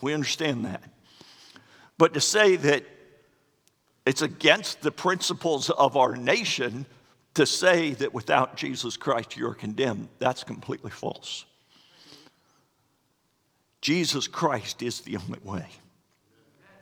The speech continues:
It, it is sad to see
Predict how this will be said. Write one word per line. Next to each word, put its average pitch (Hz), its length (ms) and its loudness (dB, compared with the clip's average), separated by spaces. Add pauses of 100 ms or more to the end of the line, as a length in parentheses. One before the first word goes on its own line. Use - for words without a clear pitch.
(760)
It, 139 260 2
it 143 220 2
is 127 160 -2
sad 117 800 -2 (260)
to 127 140 -2
see 110 520 -2